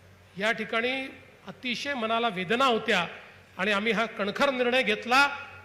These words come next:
आणि आज मला या गोष्टीचं समाधान आहे. शेवटी आपण राज्यकर्ते म्हणून कायद्याने, नियमानेच काम केलं पाहिजे.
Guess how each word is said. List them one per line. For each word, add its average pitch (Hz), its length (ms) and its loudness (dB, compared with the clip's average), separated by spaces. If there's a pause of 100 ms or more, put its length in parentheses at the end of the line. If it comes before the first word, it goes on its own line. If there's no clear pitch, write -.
(120)
आणि 208 140 -2
आज 214 200 0
मला 226 240 -2
या 226 120 0
गोष्टीचं 220 400 -8
समाधान 226 480 2
आहे. 143 120 -2 (560)
शेवटी 226 440 -2
आपण 262 400 0
राज्यकर्ते 240 720 -2
म्हणून 254 280 -2
कायद्याने, 233 600 -2
नियमानेच 220 640 -4
काम 214 220 -4
केलं 196 220 -6
पाहिजे. 180 400 -6